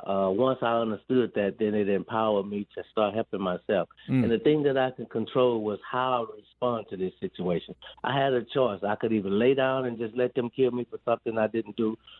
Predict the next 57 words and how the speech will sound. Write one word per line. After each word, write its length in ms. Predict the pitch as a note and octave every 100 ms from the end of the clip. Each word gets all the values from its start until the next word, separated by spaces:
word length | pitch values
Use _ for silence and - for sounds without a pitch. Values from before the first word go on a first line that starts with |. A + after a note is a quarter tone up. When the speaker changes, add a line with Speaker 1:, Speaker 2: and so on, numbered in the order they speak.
| -
Speaker 1:
or 80 | C#3
I 60 |
could 160 | C3 -
stand 220 | - A#2+
up 100 | A#2
and 120 | A2 G#2+
fight 220 | A#2 A#2
for 80 | A2+
my 200 | A2+ A2
rights. 320 | A2 G#2 -
And 100 | G#2+
if 140 | G#2+
they 140 | - G#2+
kill 260 | - A#2+
me, 100 | G#2+
the 120 | G2+ G2
whole 260 | A2 G#2+
world 240 | G#2+ A2 G2
would 160 | F#2
know 100 | G#2
what 160 | G2+ G2
they 140 | G#2+
did. 300 | A2 G#2 E2+ E2 - -
Speaker 2:
Right. 160 | A2
Speaker 1:
So 100 | G#2+
what 160 | B2+ B2+
I 160 | C3 C3+
did 380 | C3 C#3 C3+
is, 200 | A#2+ A2+ G2+
Ben, 280 | B2 B2 A#2
I 100 | A#2+
just 220 | A#2+ A2+
started 300 | - A#2+ A2 A#2
reaching 260 | A#2+ A#2
out 200 | A2 A2
to 120 | A2 -
any 140 | A#2+ A#2
and 100 | A2
everyone, 420 | A2+ A2 G#2 G2+
asking 380 | G#2+ G#2+ - G#2
if 100 | G2+ -
they 100 | G2+
could 180 | G2+
help 160 | G#2 G#2 -
save 180 | G#2 G2
my 120 | G2
life. 280 | G2 F2 F2+ _ - _
And 120 | A#2 -
so 120 | C#3
many 220 | C#3 C3+
people 300 | - C#3 B2
from 200 | - A2
Europe 300 | A2 C3 A2 -
started 280 | G#2+ G2+
writing 340 | G#2 G2+ F2+ F#2
to 100 | G2+
me, 240 | G2+ F#2